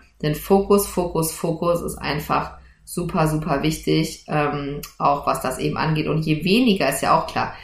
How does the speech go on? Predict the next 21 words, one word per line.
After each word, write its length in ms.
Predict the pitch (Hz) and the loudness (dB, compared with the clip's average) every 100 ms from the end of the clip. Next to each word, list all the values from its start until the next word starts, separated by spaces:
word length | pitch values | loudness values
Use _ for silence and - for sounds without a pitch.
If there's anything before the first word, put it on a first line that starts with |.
| - - | -20 -20
je 260 | - 151 147 | 0 0 2
weniger 760 | 185 233 262 208 185 180 - - - | 2 4 4 2 2 4 4 0 -8
Dinge 480 | 151 190 190 196 - | -6 -2 2 2 2
ihr 300 | 156 160 190 | 0 0 4
habt, 300 | 202 - - | 4 4 0
auch 140 | - | 0
im 120 | 156 | 0
Büro, 680 | 151 147 170 190 151 - - | 0 0 6 6 6 0 -8
ja, 240 | - 147 151 | -2 0 2
um 100 | 160 | 2
die 80 | |
ihr 80 | 156 | 4
euch 200 | 147 156 | 2 0
kümmern 380 | - 208 180 156 | 2 6 6 4
müsst, 280 | 151 185 - | 2 0 0
umso 200 | 156 156 | -2 0
mehr 200 | 156 156 | 2 0
Zeit 280 | 170 160 123 | 0 -2 -2
habt 180 | 117 | -6
ihr 80 | 120 | -6
wieder. 280 | 127 - - | -6 -8 -10